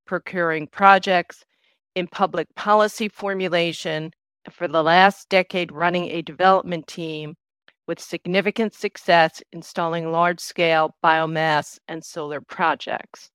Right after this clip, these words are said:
Rich has been through the energy project due diligence process many, many, many times and has been excited to work with a group of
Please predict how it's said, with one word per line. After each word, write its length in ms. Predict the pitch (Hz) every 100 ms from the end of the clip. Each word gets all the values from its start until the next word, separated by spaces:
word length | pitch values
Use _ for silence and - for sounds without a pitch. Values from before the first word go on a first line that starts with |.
| _ _ _ _ _ _ _
Rich 200 | 190 190
has 140 | 220 180
been 220 | 202 185
through 160 | 202
the 160 | 190 180
energy 380 | 185 196 208 196
project 500 | - 185 185 175 -
due 140 | 180
diligence 500 | 151 202 190 190 156
process 480 | - 170 - 151 -
many, 400 | 180 208 220 233
many, 380 | 208 196 220 185
many 320 | 202 208 202
times 480 | 180 135 156 156 180 _ _ _ -
and 120 | 185
has 220 | 190 170
been 140 | 180 165
excited 540 | - - 196 190 202
to 80 | 185
work 320 | 156 170 -
with 100 | 180
a 40 | 151
group 280 | 175 165
of 80 | 151